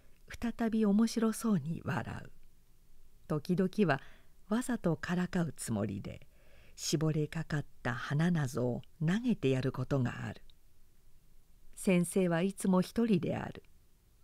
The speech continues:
一緒に歩こうとしても、足の進みが速いので、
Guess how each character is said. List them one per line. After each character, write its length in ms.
一 160
緒 240
に 160
歩 180
こ 180
う 40
と 140
し 160
て 120
も、 140
足 340
の 140
進 360
み 120
が 120
速 380
い 100
の 200
で、 220